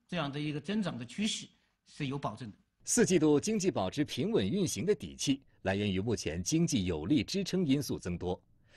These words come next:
Speaker 2: 比如九月中国制造业采购经理指数P M I有所加快，新订单指数、生产指数均有所回升。此外，基础设施投资连续两个月出现回升，工业生产者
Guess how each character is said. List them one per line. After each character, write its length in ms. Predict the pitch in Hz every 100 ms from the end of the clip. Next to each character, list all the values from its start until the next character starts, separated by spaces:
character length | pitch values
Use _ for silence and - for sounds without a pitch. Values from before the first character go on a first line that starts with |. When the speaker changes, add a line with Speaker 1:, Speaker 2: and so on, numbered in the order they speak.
| -
Speaker 2:
比 80 | 123
如 280 | 117 123 127
九 260 | - 117 101
月 180 | 135 143
中 260 | - 202 220
国 160 | 156
制 140 | 165 226
造 160 | 180
业 120 | 151 113
采 240 | - 78
购 160 | 127 127
经 160 | 202
理 120 | 190
指 160 | 151 80
数 180 | - 107
P 140 | -
M 160 | 160 160
I 200 | 160 180
有 200 | - 123
所 160 | - 71
加 220 | - 90
快， 240 | - 73 - _ _
新 260 | - 196 220
订 160 | 214 143
单 180 | 175
指 240 | 190 180 78
数、 220 | - 131
生 240 | - 220 247
产 240 | - 151
指 220 | - 69
数 220 | - 110
均 200 | 85 143
有 140 | 135 104
所 160 | 73
回 160 | 67 73
升。 220 | - 101 - _ _ - - -
此 120 | -
外， 200 | 107 107
基 180 | - 170
础 140 | 123
设 160 | 101 165
施 100 | 151
投 220 | - 101
资 300 | 117 143 160
连 220 | - 113 117
续 140 | 180
两 220 | 92 69 67
个 80 |
月 120 | 190 202
出 160 | -
现 160 | 139 78
回 160 | 78
升， 240 | 78 101 110 _ - _ - -
工 160 | - 247
业 140 | 247
生 220 | 175 254 269
产 240 | 139 180
者 280 | 107 78